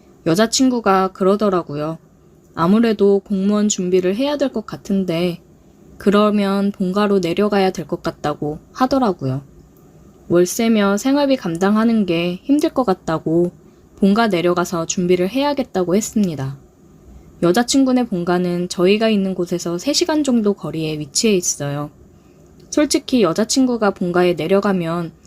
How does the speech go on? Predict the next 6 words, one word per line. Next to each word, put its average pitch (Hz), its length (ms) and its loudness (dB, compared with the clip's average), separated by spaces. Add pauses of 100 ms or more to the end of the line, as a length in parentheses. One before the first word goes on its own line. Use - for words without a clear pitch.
(200)
저희는 190 440 2
헤어지게 302 500 0
되는 175 280 -2
거나 165 280 -4
마찬가지라고 170 1000 -2
생각했습니다. 156 920 -4